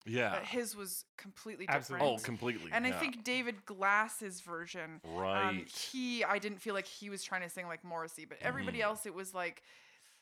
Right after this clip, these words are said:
Speaker 2: I could still, I could still s-, feel the, the Morrissey that they were
Speaker 1: Right.
Speaker 2: trying
Speaker 3: Definitely
Speaker 2: to,
Speaker 3: a
Speaker 2: to
Speaker 3: lot of
Speaker 2: go
Speaker 3: them
Speaker 2: to
Speaker 3: had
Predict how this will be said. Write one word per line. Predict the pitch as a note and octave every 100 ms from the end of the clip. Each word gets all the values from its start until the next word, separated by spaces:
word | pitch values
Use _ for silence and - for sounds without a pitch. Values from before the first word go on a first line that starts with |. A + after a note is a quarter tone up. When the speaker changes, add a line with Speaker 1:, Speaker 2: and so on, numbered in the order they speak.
| _ -
Speaker 2:
I | G#3+
could | A#3
still, | - - A#3+ A3+ A3 A3 A3 - _ -
I | G#3+
could | A3
still | - - A3+
s-, | A3 - -
feel | - - A#3 A3+ G#3 G#3+ G#3 G3 - - -
the, | G3 D3+ G#2 F3+
the |
Morrissey | G3 F#3+ F3+ F3 - D3 C#3 - _
that | - G2+
they | G3
were |
Speaker 1:
Right. | G2 G2 G2+
Speaker 2:
trying | D3 E3 F#3+
Speaker 3:
Definitely | D#3+ D#3 D#3
Speaker 2:
to, | D#3
Speaker 3:
a |
Speaker 2:
to | D3
Speaker 3:
lot | C#3+ C#3
of | C3+
Speaker 2:
go | C3+
Speaker 3:
them | F3+ F3+ B2+ A#2+
Speaker 2:
to |
Speaker 3:
had | C3